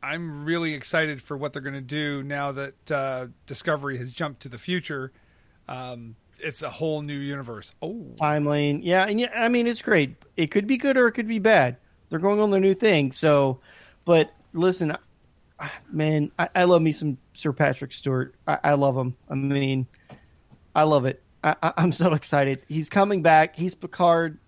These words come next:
Speaker 2: Uh, when's the last time we saw Picard in his, in his
Speaker 1: Well,
Speaker 2: pull down?
Speaker 1: just, just as, as,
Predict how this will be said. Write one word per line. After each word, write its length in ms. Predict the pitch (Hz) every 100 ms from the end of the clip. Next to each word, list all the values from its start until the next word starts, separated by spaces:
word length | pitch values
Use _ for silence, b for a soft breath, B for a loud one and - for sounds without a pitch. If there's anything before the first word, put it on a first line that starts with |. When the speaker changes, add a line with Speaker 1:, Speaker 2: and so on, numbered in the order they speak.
| _ _
Speaker 2:
Uh, 340 | 220 226 214 151 _ _ _ _ _ _ -
when's 180 | 196 190
the 60 |
last 260 | 202 196 196
time 160 | 190
we 80 | 190
saw 240 | 185 208 196
Picard 600 | 202 - 202 202 202 -
in 140 | 190
his, 440 | 190 190 185 - -
in 160 | 190 180
his 320 | 180 170 - - b b b _
Speaker 1:
Well, 140 | 165 156
Speaker 2:
pull 140 | 226
down? 400 | 220 196 156 123
Speaker 1:
just, 240 | - 175 - 170
just 220 | 175 -
as, 180 | 185 147
as, 320 | 165 147 139